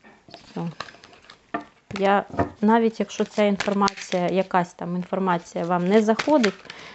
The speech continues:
це не означає, що вона неправдива. Будь ласка, я дуже вас прошу, треба, знаєте, інколи дивитися трошки ширше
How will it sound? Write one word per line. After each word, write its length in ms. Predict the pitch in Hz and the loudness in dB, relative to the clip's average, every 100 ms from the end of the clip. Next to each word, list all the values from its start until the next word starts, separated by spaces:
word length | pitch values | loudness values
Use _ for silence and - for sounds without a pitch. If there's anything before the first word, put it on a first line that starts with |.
| - - | -20 -2
це 100 | 226 | 2
не 160 | 226 202 | 4 2
означає, 500 | 190 190 - 240 240 | 0 -2 2 2 2
що 540 | - - - 190 185 - | -4 -8 -2 0 0 -2
вона 300 | 180 190 208 | -2 2 2
неправдива. 720 | 196 180 175 175 160 160 175 - - - - - | 2 0 -4 -2 -6 -6 -12 -16 -20 -20 -20 -12
Будь 160 | 190 185 | -8 -4
ласка, 380 | 175 175 - 180 | -4 -6 -8 -8
я 300 | 175 175 175 - | -6 -6 -8 -10
дуже 220 | 180 - | -12 -8
вас 160 | 175 175 | -8 -8
прошу, 380 | - 226 226 - | -6 -8 -8 -8
треба, 280 | 185 180 | -6 -4
знаєте, 420 | 175 196 220 - 196 | -4 -2 0 0 -2
інколи 340 | 196 - 190 | -4 -6 -6
дивитися 560 | 180 190 196 190 - 180 | -4 -2 -4 -6 -12 -8
трошки 420 | 190 196 - 190 | -4 -4 -6 -8
ширше 540 | - 208 208 - - | -4 -2 -4 -6 -12